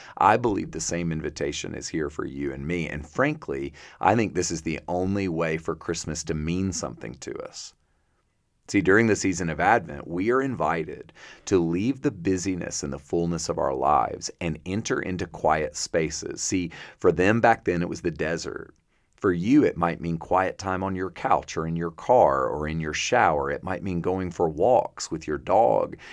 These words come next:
It's getting out of the email, the social media, the frenzy around the political election and everything that's going on and saying, "Where are the quiet places for me to recalibrate our lives?"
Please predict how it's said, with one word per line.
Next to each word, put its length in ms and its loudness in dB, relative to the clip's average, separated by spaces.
It's 180 2
getting 320 2
out 340 2
of 140 -4
the 180 -8
email, 720 -6
the 100 -4
social 340 0
media, 540 -4
the 120 -8
frenzy 800 -4
around 280 -2
the 80 -8
political 640 0
election 480 -6
and 100 -8
everything 400 -4
that's 160 -8
going 320 -2
on 220 0
and 100 -6
saying, 380 -2
"Where 340 4
are 140 -2
the 100 -2
quiet 640 -4
places 500 -4
for 160 -4
me 160 -2
to 140 -4
recalibrate 720 -4
our 160 -4
lives?" 680 -12